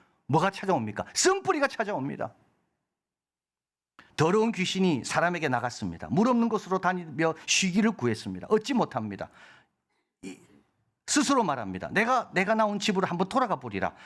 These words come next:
그 집에 가보니까 그 집이 청소되고 수리되었습니다. 이에 가서 보-, 이에서 더 악한 귀신 일곱을 데리고 들어옵니다. 그래서 이, 이 사람은 어떻게 됐다고요? 나중 형편이 처음보다 더 심하게 됐습니다. 쓴뿌리를 방치하면 안 돼요.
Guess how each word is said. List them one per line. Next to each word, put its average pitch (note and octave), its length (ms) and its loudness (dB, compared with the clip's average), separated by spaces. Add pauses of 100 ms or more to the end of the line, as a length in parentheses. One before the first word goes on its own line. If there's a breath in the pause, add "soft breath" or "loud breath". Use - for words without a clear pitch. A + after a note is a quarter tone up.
그 B3 100 2
집에 A#3+ 220 0
가보니까 D3 520 -2
그 A#3 120 2
집이 A#3 180 -2
청소되고 A3+ 480 2
수리되었습니다. A#2 800 -2 (300 loud breath)
이에 C#4 180 4
가서 G#3 260 -2
보-, E3+ 300 0 (200 loud breath)
이에서 F#3+ 440 2 (100)
더 F#3 140 4
악한 B3+ 380 0
귀신 F#3 240 -2
일곱을 D4 500 2
데리고 D3+ 280 0
들어옵니다. F#2 480 -8 (240 loud breath)
그래서 B3 220 2
이, C4+ 120 0
이 F3 100 -6
사람은 G#3+ 260 2
어떻게 F#3+ 160 -4
됐다고요? D#3 420 0 (200 loud breath)
나중 A#3 360 2
형편이 F3+ 540 0 (200 loud breath)
처음보다 F#3+ 460 2
더 B3 120 2
심하게 F3+ 380 0
됐습니다. B2 460 -8 (3250 loud breath)
쓴뿌리를 G#3 500 2
방치하면 A#2+ 480 -4
안 - 120 -14
돼요. - 140 -18